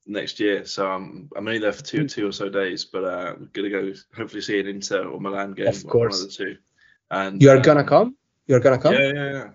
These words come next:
Speaker 1: yeah.
Speaker 2: Yeah, I, I have a place to, to suggest you. It's great. I,
Speaker 1: Cool.
Speaker 2: I'll tell you even later on. It's
Speaker 1: Yeah, yeah, I'm
Speaker 2: Yeah.
Speaker 1: up for it. I'm up for it. So, uh,
Speaker 2: Yeah.
Speaker 1: definitely wanna go there. If not, we're gonna do a ground tour of the San Siro before, before
Speaker 2: Oof,
Speaker 1: it maybe gets
Speaker 2: nice.
Speaker 1: knocked down, you know?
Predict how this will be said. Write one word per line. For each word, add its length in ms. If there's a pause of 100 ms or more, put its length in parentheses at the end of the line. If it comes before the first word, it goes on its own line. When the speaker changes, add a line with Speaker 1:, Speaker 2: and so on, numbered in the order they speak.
Speaker 1:
yeah. 180
Speaker 2:
Yeah, 480
I, 80
I 40
have 180
a 100
place 580
to, 220
to 240
suggest 400
you. 340 (340)
It's 140
great. 440 (420)
I, 40
Speaker 1:
Cool. 100
Speaker 2:
I'll 100
tell 240
you 140
even 220
later 280
on. 160
It's 340 (160)
Speaker 1:
Yeah, 360 (160)
yeah, 200
I'm 80
Speaker 2:
Yeah. 100
Speaker 1:
up 120
for 100
it. 60
I'm 120
up 100
for 100
it. 60 (580)
So, 280
uh, 320
Speaker 2:
Yeah. 60 (380)
Speaker 1:
definitely 280
wanna 140
go 160
there. 340
If 160
not, 180
we're 100
gonna 140
do 120
a 40
ground 380
tour 340 (100)
of 80
the 100
San 180
Siro 340
before, 400 (420)
before 260
Speaker 2:
Oof, 200
Speaker 1:
it 20
maybe 220
gets 220
Speaker 2:
nice. 180
Speaker 1:
knocked 0 (140)
down, 100
you 60
know? 180